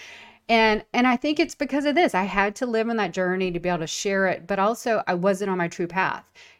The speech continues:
Then it would have been easier. Like, now it's easy. It feels good.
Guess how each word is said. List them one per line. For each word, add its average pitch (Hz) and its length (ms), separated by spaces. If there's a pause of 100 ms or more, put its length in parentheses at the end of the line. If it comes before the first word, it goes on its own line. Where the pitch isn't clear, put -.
Then 214 220
it 339 80
would 359 100
have 339 60
been 320 140
easier. 320 500
Like, 214 180
now 220 520
it's - 200
easy. 262 480
It 190 160
feels 277 340
good. 165 380